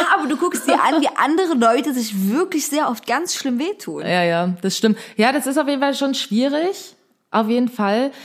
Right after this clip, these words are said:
Speaker 2: Aber ich finde halt, Humor ist ja auch irgendwie so, also Humor besteht für mich auch darin,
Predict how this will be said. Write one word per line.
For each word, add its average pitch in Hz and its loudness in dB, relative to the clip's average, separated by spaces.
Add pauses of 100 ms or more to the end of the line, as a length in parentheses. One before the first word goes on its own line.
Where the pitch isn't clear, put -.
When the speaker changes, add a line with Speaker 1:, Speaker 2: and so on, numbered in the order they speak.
(160)
Speaker 2:
Aber 220 2
ich 233 -2
finde 277 2
halt, 226 0
Humor 240 2
ist 233 -2
ja 233 2
auch 208 -2
irgendwie 226 2
so, 214 0
also 196 2
Humor 226 2
besteht 233 -2
für 240 2
mich 220 2
auch 196 2
darin, 254 2